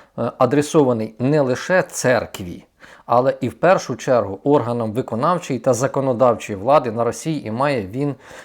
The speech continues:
вісім розділів. Вони дуже важливі для того, аби зрозуміти, де нині опинилася Росія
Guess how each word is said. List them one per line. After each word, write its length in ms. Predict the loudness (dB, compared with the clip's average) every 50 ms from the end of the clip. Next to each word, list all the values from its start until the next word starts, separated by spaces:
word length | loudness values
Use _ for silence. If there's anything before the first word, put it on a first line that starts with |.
| -14 _
вісім 400 | -4 -4 -2 -2 -2 0 0 2
розділів. 520 | 4 4 4 2 0 -4 -10 -14 -16 -16 -20 _ _ _ -20 _ _ _
Вони 220 | 0 2 2 2
дуже 280 | 2 2 0 2 2 2
важливі 480 | 2 2 0 0 -2 -2 0 0 -2 -2
для 140 | -2 -4
того, 260 | -2 -2 -2 -4 -2 -2
аби 200 | -2 0 0 0
зрозуміти, 680 | 0 0 -2 -2 0 0 0 0 0 -2 -4 -8 -10 -12 _ -16
де 300 | -10 -2 0 2 2 2
нині 240 | 2 0 0 0 0
опинилася 600 | 0 -2 -2 -2 -2 -2 -2 -2 -2 -2 -4 -4
Росія 440 | -4 -6 -8 -10 -12 -10 -12 -12